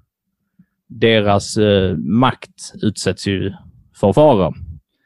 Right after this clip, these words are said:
Eh, men samtidigt så vet de ju att de kan, man kan, vi kan inte fortsätta, eh, samhället som vi har gjort tidigare, för att då kan folket starta revolution och då är vi körda. Så det de kommer på,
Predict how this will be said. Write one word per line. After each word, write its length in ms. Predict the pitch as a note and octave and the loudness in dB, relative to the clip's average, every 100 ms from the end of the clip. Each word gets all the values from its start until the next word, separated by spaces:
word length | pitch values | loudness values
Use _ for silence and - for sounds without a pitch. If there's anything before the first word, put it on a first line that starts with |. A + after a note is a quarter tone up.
| _ _ _ _ _ - | _ _ _ _ _ -8
Eh, 240 | G#2 F#2+ F#2+ | -2 0 0
men 200 | G#2 G2+ | 0 0
samtidigt 520 | A#2+ A#2 G#2+ G2 G2 | 0 0 0 0 -2
så 120 | G#2+ | 0
vet 220 | B2+ B2 | 0 0
de 140 | G#2+ G#2 | -2 -2
ju 60 | |
att 160 | G2+ - _ | -2 -4 _
de 180 | G#2+ G2+ | -4 -2
kan, 160 | A2 | -2
man 180 | G#2+ A2+ | 0 -2
kan, 200 | - A2+ | -4 -2
vi 120 | A2 | -2
kan 160 | G#2+ A2 | 0 -2
inte 120 | - | -2
fortsätta, 920 | A#2+ A#2 - G2 - F#2+ F#2 E2 G#2 - - _ _ _ - | -2 0 0 -2 0 0 2 0 -2 -6 -12 _ _ _ -6
eh, 140 | G#2 | -6
samhället 540 | G#2 A2 G2+ G2 F#2+ - | -2 -2 0 -2 -4 -10
som 240 | - G2 | -10 -8
vi 80 | F#2+ | -6
har 140 | F#2+ G2 | -2 0
gjort 200 | F#2+ - | 0 2
tidigare, 460 | E3+ A#2 F2 D2+ - _ _ _ _ - | 2 4 0 -4 -12 _ _ _ _ -2
för 80 | |
att 160 | F#2 - _ - | -2 -2 _ 0
då 120 | F#2+ | 0
kan 200 | A2 G2 | 0 0
folket 320 | A2 F#2+ G2 | 0 0 -4
starta 280 | - G2 G#2 | -2 0 0
revolution 540 | G2+ G2 G#2+ C3+ G#2 | 0 0 2 2 0
och 120 | F#2+ F#2+ - _ | -4 -8 -10 _
då 120 | B2 F#2 | 2 4
är 40 | |
vi 100 | A2 | 2
körda. 480 | - B3 F3 F#2 - - _ _ _ _ _ | 2 4 4 2 -2 -10 _ _ _ _ _
Så 160 | - | 0
det 140 | A2 A2 | 4 4
de 140 | G#2+ | 4
kommer 180 | G#2 G2 | 2 2
på, 400 | - D#3+ E3+ | 4 4 4